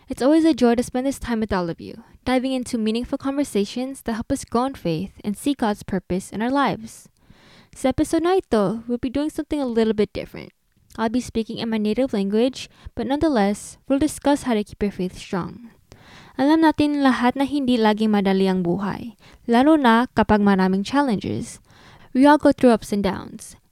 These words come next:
May mga panahon na puno ng saya at tagumpay.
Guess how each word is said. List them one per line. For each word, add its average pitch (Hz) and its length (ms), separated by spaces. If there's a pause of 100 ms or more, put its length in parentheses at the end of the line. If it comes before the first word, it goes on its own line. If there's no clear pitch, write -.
May 254 160
mga 277 320
panahon 247 720
na 196 80
puno 214 400
ng 226 240
saya 196 400
at - 160
tagumpay. 190 720